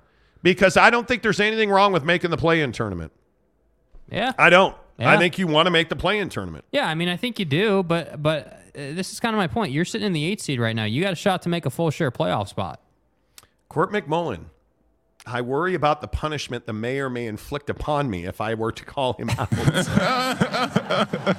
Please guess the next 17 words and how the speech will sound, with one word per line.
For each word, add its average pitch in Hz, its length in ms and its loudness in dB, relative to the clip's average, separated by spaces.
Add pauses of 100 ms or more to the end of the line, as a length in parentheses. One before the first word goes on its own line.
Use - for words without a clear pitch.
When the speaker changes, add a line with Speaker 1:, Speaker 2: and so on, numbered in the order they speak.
(640)
Speaker 1:
Well 147 240 6
played, 139 440 2
Court. 120 380 0
Speaker 2:
Well 127 280 4
played, 120 360 0
bro. 143 100 4
Speaker 1:
Uh, 143 460 6
Mane, 202 720 4
Speaker 2:
<laughs> - 0 -
Speaker 1:
main 214 200 6
event. 196 300 4
Why 135 140 2
do 254 100 0
I 269 80 -2
call 175 240 -4
him 143 180 -2
Mane? 95 400 -6